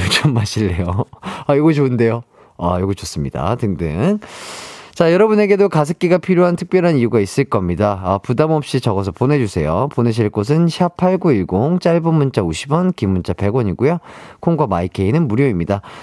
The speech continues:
그럼 문자 받는 동안 노래 듣고 올게요. 박봄이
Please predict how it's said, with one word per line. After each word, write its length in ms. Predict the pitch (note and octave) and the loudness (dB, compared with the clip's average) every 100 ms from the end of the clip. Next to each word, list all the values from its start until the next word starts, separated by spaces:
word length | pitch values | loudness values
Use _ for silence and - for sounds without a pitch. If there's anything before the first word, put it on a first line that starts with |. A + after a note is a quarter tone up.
| - - - | -20 -20 -2
그럼 240 | G#3 G#3 | 2 4
문자 340 | C#3+ E3+ G#3 F#3 | 4 4 2 2
받는 380 | E3+ F3 F3 | 2 4 4
동안 420 | D#3+ D#3+ D#3+ D#3+ A#2 | 4 2 2 0 2
노래 240 | A#2+ F3+ | 2 2
듣고 280 | E3 - G#2 | 0 -2 0
올게요. 580 | F2+ - B2+ D#3 C3 G2 | 0 0 0 0 -2 -8
박봄이 800 | - A#2+ - G3 F#3+ G3 F#3+ | -4 -4 -2 0 2 2 2